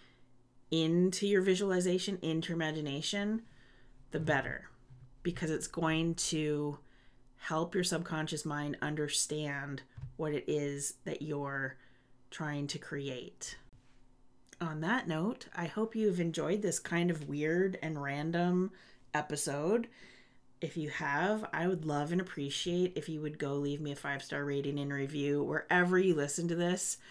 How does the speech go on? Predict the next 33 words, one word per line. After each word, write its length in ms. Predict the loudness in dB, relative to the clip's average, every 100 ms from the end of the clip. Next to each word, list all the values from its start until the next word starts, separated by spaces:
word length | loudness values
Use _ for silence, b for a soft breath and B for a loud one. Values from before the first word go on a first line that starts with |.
| B B B
If 120 | -8 -4
it's 200 | -2 0
Spotify, 560 | 0 0 0 2 2
just 200 | 0 -4
click 180 | -4 -4
those 160 | -4 -2
five 280 | -2 -2
stars 600 | -2 0 0 0 0 -2 -6 B B B -2
and 200 | 2 4
share 420 | 4 4 6 6
this 200 | 4 2
podcast. 1080 | 2 0 0 0 0 0 0 -2 -2 -6 -4
Share 180 | 0 2
it 60 |
with 100 | 2
somebody 320 | 0 0 0
you 140 | 2 2
think 340 | 0 -2 -4 -2
might 240 | -2 0
benefit 400 | 2 0 -2 -6
from 180 | -4 -2
it, 140 | -4 -4
because 580 | -6 -2 -2 0 -2 -4 B B B B B B B -4
the 80 | 2
more 520 | 4 6 8 8 4 2
you 560 | 4 6 6 6 4 -2
help 340 | -2 0 2 2
me 520 | 2 2 2 -2 -2
get 240 | -2 -2
this 160 | -2 -4
podcast 480 | -2 -2 0 -2 2
out 180 | 0 4
there, 300 | 4 4